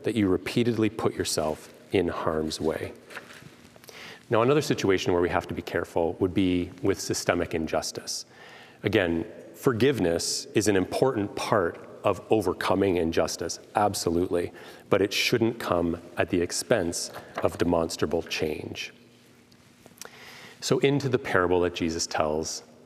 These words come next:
as a follow-up to his answer to Peter's question. "Therefore, the kingdom of heaven is like a king who wanted to settle accounts with his servants." Generally speaking, there are two reasons that you would loan money to someone.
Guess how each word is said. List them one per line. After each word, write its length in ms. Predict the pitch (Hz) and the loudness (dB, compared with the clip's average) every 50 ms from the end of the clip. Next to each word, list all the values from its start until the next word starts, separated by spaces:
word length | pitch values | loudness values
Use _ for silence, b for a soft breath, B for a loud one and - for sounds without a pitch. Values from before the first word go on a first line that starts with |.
| - - | -6 -4
as 100 | 107 - | -2 -2
a 60 | 90 | -2
follow-up 880 | - - - 110 92 87 85 80 80 80 78 - - - - - - - | -2 0 2 2 4 4 2 2 0 0 -2 -4 -8 -16 -18 -20 -10 -4
to 80 | - 90 | -2 0
his 120 | 85 82 | 0 2
answer 300 | 87 80 80 - - 80 | 0 0 0 -2 -4 -4
to 60 | 80 | -6
Peter's 320 | - - - 76 78 76 - | -6 -4 -4 -4 -4 -6 -4
question. 460 | - - 80 - - - - - - - - - - - - - - - - | -4 -4 -4 -4 -4 -6 -6 -8 -10 -12 -18 -20 -20 -20 -20 -20 -12 0 4
"Therefore, 580 | 101 117 127 120 - - 92 78 78 85 - - - | 4 6 6 4 2 2 2 2 0 -2 -6 -4 -2
the 80 | - 104 | -2 -2
kingdom 380 | - - 139 143 147 139 147 143 | 2 2 4 4 6 6 4 4
of 100 | 139 - | 2 2
heaven 380 | - 98 87 78 78 78 78 B B B B B - | 0 0 2 2 0 0 -2 B B B B B -2
is 120 | 107 - | 2 2
like 140 | 104 92 - | 4 4 4
a 40 | 90 | 2
king 360 | - - - 123 120 120 120 | 0 0 2 4 4 4 4
who 120 | 113 123 123 | 4 2 2
wanted 460 | 104 92 87 85 78 78 - 82 73 | 4 4 4 2 2 2 0 -2 0
to 80 | - 87 | -2 -2
settle 380 | - - - 95 92 98 95 | 0 2 4 4 6 6 4
accounts 560 | 92 - - - - 85 80 - - - - B B B B B - | 4 2 0 0 0 0 0 0 -2 -6 -8 B B B B B 0
with 160 | 95 82 - | 0 0 2
his 120 | - 82 - | 2 0 0
servants." 640 | - - - 73 71 - - - - - - - - - - - - - - - - - - _ _ _ _ - - - B B B B B B B B B B B B B B B - | 0 0 -2 -2 -2 -6 -10 -12 -10 -10 -10 -10 -14 -20 -20 -20 -20 -20 -20 -20 -20 -20 -20 _ _ _ _ -20 -20 -20 B B B B B B B B B B B B B B B 2
Generally 380 | - 180 202 220 226 226 220 | 4 6 6 6 6 6 4
speaking, 760 | - - - - 127 - - 175 180 190 175 - - - - | 2 0 0 0 2 4 4 4 4 2 0 -4 -8 -6 -2
there 220 | 120 147 156 165 147 | 2 4 6 6 6
are 140 | 120 107 101 | 6 4 4
two 300 | - - - - 185 180 | 2 0 0 2 4 4
reasons 420 | 156 131 117 104 117 127 117 113 | 4 4 4 4 2 2 2 2
that 120 | - 117 | 2 2
you 120 | - 107 104 | 2 4 4
would 120 | 104 98 | 4 4
loan 520 | 95 98 98 95 98 98 98 95 98 98 92 - 85 | 6 6 6 6 6 4 4 4 2 0 -2 -2 -2
money 220 | 85 85 85 85 | 0 2 2 2
to 80 | 80 78 | 2 0
someone. 400 | - - 80 73 73 78 85 - | -2 -2 -4 -4 -4 -6 -8 -10